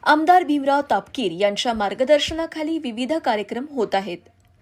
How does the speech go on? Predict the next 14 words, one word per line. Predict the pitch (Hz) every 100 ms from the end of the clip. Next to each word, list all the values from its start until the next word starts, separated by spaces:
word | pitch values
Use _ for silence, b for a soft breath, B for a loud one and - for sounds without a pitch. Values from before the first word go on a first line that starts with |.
| _ b b b b b -
मुख्यमंत्री | 349 359 381 370 370
देवेंद्र | 339 285 285 285 302
फडणवीस | 269 240 240 254 254
यांच्या | 247 208 254
वाढदिवसाचे | 214 196 202 277 302 285 302
औचित्य | 233 247 247 262
साधून | 254 214 190 220 139 b b b b _
कोंढवे | 311 294 320 359
धावडे | 320 302 302
येथे | 294 269 285
भव्य | 254 247 233
रक्तदान | 233 226 226 247 294
शिबिर | - 214 233 262
आयोजित | 226 214 233